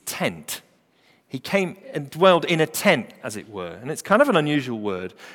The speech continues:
but it's a word that calls to mind the experience of the Israelites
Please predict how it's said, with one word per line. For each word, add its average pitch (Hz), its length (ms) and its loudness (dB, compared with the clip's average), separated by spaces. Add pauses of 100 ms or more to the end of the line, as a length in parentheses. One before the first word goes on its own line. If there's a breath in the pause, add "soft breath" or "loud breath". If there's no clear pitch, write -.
but 143 100 2
it's 156 140 -2
a 165 80 2
word 262 400 6
that - 160 -2
calls 233 340 0
to 220 100 -8
mind 110 380 0 (320 loud breath)
the 139 80 0
experience 196 560 0
of 135 80 -10
the 131 140 -2
Israelites 95 680 -6